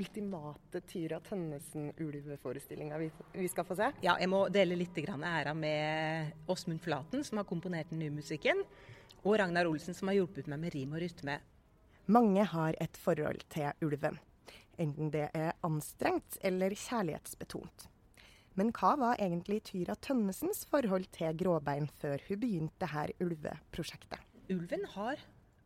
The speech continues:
Speaker 2: hatt en lav stjerne, og han er jo et rovdyr, og jeg og jeg vet hva jeg drømte i natt, at jeg møtte en ulv, og jeg var så redd i drømmen at da plutselig skjønte jeg, <laughs> når jeg våkna, for jeg har jo vært på ulvens side veldig lenge nå. Men det er klart at det er et rovdyr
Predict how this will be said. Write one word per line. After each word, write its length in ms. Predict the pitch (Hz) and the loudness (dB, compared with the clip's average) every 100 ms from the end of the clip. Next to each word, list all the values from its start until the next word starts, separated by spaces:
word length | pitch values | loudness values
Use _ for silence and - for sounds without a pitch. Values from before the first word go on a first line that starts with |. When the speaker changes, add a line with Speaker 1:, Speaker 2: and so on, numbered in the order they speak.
| _ - - | _ -8 -4
Speaker 2:
hatt 240 | 214 - - 208 | -4 -6 -8 -4
en 160 | 220 | 0
lav 220 | 156 135 - | 0 -2 -2
stjerne, 480 | - 143 131 143 | -4 -2 -4 -6
og 80 | 139 | -6
han 80 | 190 | -8
er 140 | 143 165 | -6 -6
jo 80 | |
et 80 | 175 | -6
rovdyr, 480 | 185 147 123 139 131 - - | -4 -6 -6 -8 -8 -10 -6
og 100 | 160 | -6
jeg 220 | - - - - | -6 -12 -20 -6
og 140 | 185 | -4
jeg 80 | 180 | -2
vet 120 | 160 185 | -6 -8
hva 80 | 190 | -10
jeg 80 | 190 | -10
drømte 400 | 214 185 - 143 | -10 -10 -12 -16
i 60 | 143 | -14
natt, 200 | 254 185 | -12 -12
at 80 | 196 | -10
jeg 100 | 208 | -10
møtte 240 | - 127 | -12 -12
en 100 | 127 | -10
ulv, 140 | 180 196 | -8 -6
og 60 | 190 | -4
jeg 80 | |
var 160 | 151 - | -4 -8
så 120 | 185 | -8
redd 160 | 175 143 | -8 -6
i 80 | 165 | -6
drømmen 260 | 135 160 | -6 -8
at 100 | - | -10
da 40 | 208 | -12
plutselig 360 | - - 147 - | -12 -10 -10 -6
skjønte 380 | 202 156 - | -8 -8 -8
jeg, 220 | 160 - - | -6 -6 -8
<laughs> 160 | - - | -12 2
når 100 | 277 | 4
jeg 100 | 247 | 6
våkna, 380 | 277 - - 285 - - | 4 0 0 0 0 6
for 120 | 320 | 8
jeg 80 | 254 | 8
har 120 | 269 | 6
jo 60 | 254 | 6
vært 200 | 269 254 | 4 2
på 100 | 285 220 | -2 2
ulvens 340 | 185 185 269 - | 4 4 2 0
side 220 | 247 160 | 0 6
veldig 200 | 214 190 | 6 6
lenge 220 | 190 170 | 2 2
nå. 120 | 196 330 - - - - - - - | 2 2 0 -10 -16 -14 -16 -14 0
Men 140 | 254 | 2
det 80 | 277 | 2
er 60 | - | 2
klart 180 | 170 220 | 2 2
at 80 | |
det 80 | 196 | 2
er 120 | 165 | 2
et 120 | 214 240 | 0 0
rovdyr 500 | 220 139 262 330 | -2 -2 0 0